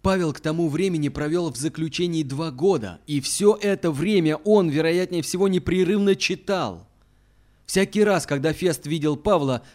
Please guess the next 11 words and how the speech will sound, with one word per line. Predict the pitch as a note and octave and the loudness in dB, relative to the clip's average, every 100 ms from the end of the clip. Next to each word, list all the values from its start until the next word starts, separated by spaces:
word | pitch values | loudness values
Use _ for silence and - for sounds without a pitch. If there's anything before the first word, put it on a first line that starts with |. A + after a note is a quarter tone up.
| - | -2
тот | E3+ - | 0 0
сидел, | E3 D3+ E3+ | -2 2 2
углубившись | E3 D#3 F3+ D#3 E3+ - G#3 - _ | 2 0 -2 -2 -4 -4 -6 -8 _
в | - | -10
чтение. | - - A#3 F3+ G#2+ E2 E2 _ _ _ _ _ _ - | -10 -6 -2 0 -2 -6 -14 _ _ _ _ _ _ -4
Очевидно, | C3 E3+ F3+ D#3+ D3 | -2 0 0 0 -2
вспомнив | - F#3+ F3 D#3 | 0 0 2 0
об | D3 C#3 | 0 0
этом, | C#3 C3+ | 0 0
Фест | B2 D#3+ D3+ | -2 -2 -2
воскликнул: | D#3 D3 E3+ D3+ A#2 G#2 | -4 -4 -2 -2 -2 -8